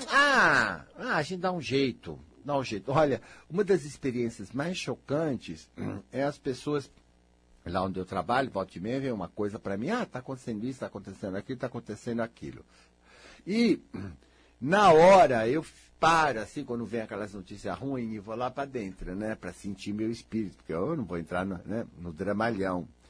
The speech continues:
Não quero. Então eu sinto, assim, uma coisa lá dentro fala assim: ah, não liga, tudo bobagem, né? A cabeça poderia, na época, no começo, sim, agora não, mas no começo a cabeça fala, não, você tem que fazer alguma coisa, é sua responsabilidade, bebê.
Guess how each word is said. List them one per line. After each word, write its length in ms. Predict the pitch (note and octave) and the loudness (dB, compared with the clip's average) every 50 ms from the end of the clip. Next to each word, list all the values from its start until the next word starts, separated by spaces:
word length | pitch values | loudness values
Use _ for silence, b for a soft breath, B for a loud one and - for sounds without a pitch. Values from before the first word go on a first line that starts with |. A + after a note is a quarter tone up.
| b b b b b b | b b b b b b
Não 160 | E2 G2+ B2 | -4 -4 -4
quero. 440 | C3 - - B2 A#2 A2 G2 F#2 F#2 | -4 0 2 2 4 4 2 0 -2
Então 200 | F2+ - F3+ G#3 | -6 -4 -4 -2
eu 140 | A#3 A#3+ A3+ | -2 -2 -4
sinto, 440 | - - - D3+ D#3 D#3 C#3+ - | -6 -10 -10 -8 -8 -8 -6 -6
assim, 340 | B2+ B2 - - C3+ C3+ C#3 | -6 -6 -6 -6 -4 -4 -2
uma 160 | C3+ C3+ C3+ | -2 -2 -4
coisa 320 | C3 - - D3 C#3 C#3+ C3+ | -6 -4 -4 -4 -2 -2 -2
lá 100 | C3 B2+ | -2 -2
dentro 260 | A#2 C3 B2+ - - | -4 -6 -8 -8 -10
fala 220 | - - A#2+ G#2+ | -4 -2 -2 -2
assim: 240 | G#2 - - - G#2 - - - - | -2 -8 -10 -16 -14 -14 -16 -14 -6
ah, 220 | A2+ A2+ A#2 B2 | -2 -2 0 0
não 140 | B2+ C#3+ D#3 | -2 -4 -6
liga, 260 | C3+ A2+ C3 A#2 A2 | -6 -6 -6 -6 -6
tudo 180 | G2 - E3 D#3 | -8 -8 -12 -12
bobagem, 540 | C#3+ D#3 D#3 B2 - C3+ G#2 G2+ - - F#2+ | -8 -10 -10 -6 -6 -8 -8 -8 -14 -12 -10
né? 220 | C#3+ E3 D3 A#2+ - _ - - - E2+ - _ B B B B B B B B B B C#3 C#3 C3+ A#2+ A#2 | -10 -10 -10 -12 -14 _ -20 -20 -20 -20 -20 _ B B B B B B B B B B -16 -14 -14 -12 0
A 120 | B D#3 - | B 0 4
cabeça 460 | - F#3+ F3 C#3+ G3 A#3+ B3+ - - | 4 4 6 8 6 6 6 4 -2
poderia, 460 | - C4+ C4+ G3 B3 B3 G3 E3+ D3 | -2 -2 -4 -2 0 -2 -2 -2 0
na 180 | A#2+ C3+ B2+ B2+ | 2 4 4 6
época, 340 | C3+ E3+ G3 - - B2+ | 6 4 4 2 -2 -2
no 80 | A#2 A#2 | -2 -2
começo, 380 | A2+ B2+ A#2 B2+ F3+ A3+ A3+ - | 0 0 2 4 4 4 4 2
sim, 80 | - C#3 | -2 -2
agora 280 | A2+ B2+ F3+ G3 F3+ | 0 0 0 0 0
não, 140 | C3 G#2+ G#2 | 0 -2 -2
mas 180 | G#2 A2+ A2 A#2+ | -2 -2 -4 -4
no 80 | E3 | -4
começo 320 | - D#3+ C#3+ E3 F3+ F3 F#3 | -4 -2 -2 -2 -2 0 0
a 120 | E3+ D#3 | -2 -2
cabeça 400 | - - - B2 B2+ D3 C#3+ D3 | 0 -2 -4 -4 -4 -6 -6 -4
fala, 260 | C#3 C3 C3 C#3 D3 D3+ | -4 -2 -2 -2 -4 -4
não, 360 | C#3 G2+ F2 A2 C3+ E3 D#3 | -4 -4 0 2 2 2 0
você 160 | A#2+ - A#2+ | 0 -6 -10
tem 160 | - - E3+ | -8 -8 -8
que 60 | - | -6
fazer 200 | - D3+ C3 A#2 | -6 -8 -6 -4
alguma 260 | C#3+ C3 A#2+ C3+ B2+ B2+ | -6 -6 -4 -6 -8 -8
coisa, 300 | - - A#2+ C#3 C3+ C#3+ | -6 -6 -6 -4 -4 -8
é 20 | |
sua 200 | B2+ - E3 D#3 | -10 -8 -8 -6
responsabilidade, 1080 | C3 D3 - _ - C#3+ - - C#3 B2+ C3+ B2+ C#3 C3+ G#2 G2+ G2 C#3 D3+ C3 G#2+ A#2 | -6 -8 -10 _ -12 -12 -6 -8 -6 -6 -6 -6 -8 -6 -2 2 4 4 4 2 0 -8
bebê. 460 | A2+ A#2+ B2+ B2+ A#2 D3 D3 C#3 | -10 -4 -4 -2 -2 -2 -4 -4